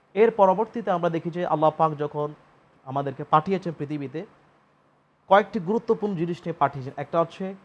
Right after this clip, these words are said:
রূহ, নফস, আকল। এই তিনটা জিনিস কিন্তু মানুষের, প্রতিটা মানুষের সাথেই থাকে। এখন আমরা দেখব যে এই এক একটা জিনিসের এক একটা কাজ করে।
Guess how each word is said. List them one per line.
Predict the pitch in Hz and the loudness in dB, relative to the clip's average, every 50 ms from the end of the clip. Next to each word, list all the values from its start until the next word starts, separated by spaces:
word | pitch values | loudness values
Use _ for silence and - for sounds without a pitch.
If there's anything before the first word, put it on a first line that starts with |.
| _ _ - | _ _ -8
রূহ, | 117 131 147 180 233 254 - - - _ _ _ _ _ - | -2 0 2 2 2 0 -4 -10 -20 _ _ _ _ _ 0
নফস, | 123 143 185 226 - - - - - _ _ _ _ _ _ _ - | 4 6 6 6 6 0 -16 -20 -20 _ _ _ _ _ _ _ 6
আকল। | 160 156 - 156 127 107 101 95 - _ - _ _ _ _ _ _ _ _ _ _ _ | 6 6 6 4 -4 -4 -4 -14 -20 _ -20 _ _ _ _ _ _ _ _ _ _ _
এই | - 165 | -12 -6
তিনটা | - 185 180 180 165 208 | -2 0 0 2 2 2
জিনিস | 185 165 180 190 202 190 | 2 4 2 2 2 -2
কিন্তু | - 214 202 202 | -4 -6 -4 -4
মানুষের, | 202 185 160 156 165 175 - 214 226 226 - - - - _ _ _ | -2 2 2 2 2 0 -2 -4 -4 -4 -6 -12 -20 -20 _ _ _
প্রতিটা | - - - 202 - 208 | -4 -4 -2 0 0 0
মানুষের | 190 180 180 185 180 214 202 | 4 4 4 4 2 -2 -6
সাথেই | - 196 165 156 160 - | -4 -2 -2 -2 -2 -2
থাকে। | 143 123 - - - - _ _ _ _ _ _ _ _ _ _ _ - - - _ _ _ _ _ _ _ _ _ _ _ - | -2 -4 -4 -6 -20 -20 _ _ _ _ _ _ _ _ _ _ _ -20 -20 -20 _ _ _ _ _ _ _ _ _ _ _ 0
এখন | 180 - 240 226 | 2 4 6 6
আমরা | 214 226 226 | 6 6 4
দেখব | 185 180 165 151 190 208 | 2 2 0 0 0 -2
যে | 165 151 143 - - _ _ _ _ _ _ _ _ _ _ - | -2 -2 -6 -6 -10 _ _ _ _ _ _ _ _ _ _ 4
এই | 202 208 220 233 214 - - | 6 6 6 6 4 2 2
এক | 170 160 | 2 2
একটা | 180 - - 220 214 | 2 -2 0 0 0
জিনিসের | 175 185 190 208 214 - 226 240 233 - - - _ _ - | 2 2 0 0 0 0 0 0 0 -2 -8 -20 _ _ 0
এক | 160 160 | 2 2
একটা | 185 175 - - 202 180 156 160 190 - - - | 2 0 0 4 6 6 6 6 4 -2 -4 2
কাজ | - 143 131 - | 4 4 4 2
করে। | - 131 120 - | -2 -10 -10 -10